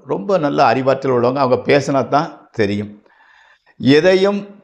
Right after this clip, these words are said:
திட்டமிட்டு செய்யக்கூடிய சைத்து-, சக்தி வாய்ந்தவர்கள் இந்த ஞாயிற்றுக்கிழமை ருதுவானவர்கள். சரி, கொஞ்சம் ஒரு படபடப்பு சுபாவம் கொண்டவர்கள். இவர்களின்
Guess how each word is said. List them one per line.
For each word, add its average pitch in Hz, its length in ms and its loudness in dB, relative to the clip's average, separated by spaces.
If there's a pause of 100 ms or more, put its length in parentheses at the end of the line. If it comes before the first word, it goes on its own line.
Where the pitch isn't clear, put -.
திட்டமிட்டு 180 720 0
செய்யக்கூடிய 156 600 2
சைத்து-, 135 520 -2
சக்தி 131 480 -4
வாய்ந்தவர்கள் 131 580 2
இந்த 147 240 0
ஞாயிற்றுக்கிழமை 120 720 0
ருதுவானவர்கள். 101 680 -4 (840)
சரி, - 440 -2 (260)
கொஞ்சம் 185 560 2
ஒரு 147 180 2
படபடப்பு 185 640 0
சுபாவம் 143 520 0
கொண்டவர்கள். 117 640 0 (880)
இவர்களின் 185 920 2